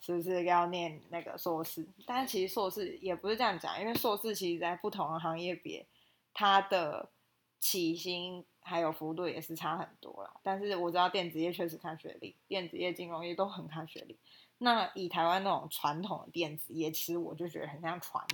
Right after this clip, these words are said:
产，它就是个传产，因为就是制造业，你就是在制造东西啊，你就是有工厂，就是制造那些，其实你也没高级到哪里去，真的就是这样子。那他给你的薪水也是，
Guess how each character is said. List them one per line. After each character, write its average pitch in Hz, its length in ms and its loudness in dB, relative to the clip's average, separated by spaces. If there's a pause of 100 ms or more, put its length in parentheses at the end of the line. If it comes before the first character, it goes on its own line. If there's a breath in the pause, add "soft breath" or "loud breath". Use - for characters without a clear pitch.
产， - 260 -6 (100)
它 - 140 -10
就 175 120 -6
是 170 100 -4
个 165 100 -4
传 - 260 -12 (140)
产， - 320 -8
因 220 100 -4
为 220 80 0
就 233 160 6
是 240 100 4
制 220 260 -2
造 190 260 2
业， 190 120 0
你 156 60 -4
就 190 60 -6
是 196 60 -8
在 269 120 2
制 277 220 -4
造 269 160 4
东 240 260 -2
西 247 320 -4
啊， 233 300 0 (380 soft breath)
你 240 80 -6
就 294 80 4
是 320 80 6
有 226 160 6
工 247 200 2
厂， 240 160 -2
就 240 120 0
是 233 40 -6
制 247 160 -4
造 226 140 2
那 226 140 0
些， 226 180 -4
其 - 160 -6
实 220 80 -4
你 214 80 -4
也 185 80 -2
没 160 140 -6
高 165 180 0
级 165 100 -12
到 160 160 -4
哪 - 140 -8
里 - 120 -12
去， 180 160 -10
真 185 280 -2
的 165 160 -2
就 165 220 -6
是 160 140 -10
这 - 180 -8
样 - 80 -10 (160)
子。 - 160 -12 (640 soft breath)
那 240 320 0 (640)
他 233 180 4
给 185 240 0
你 170 160 -4
的 175 100 -4
薪 185 240 -6
水 180 300 -6
也 180 180 -4
是， 180 400 -2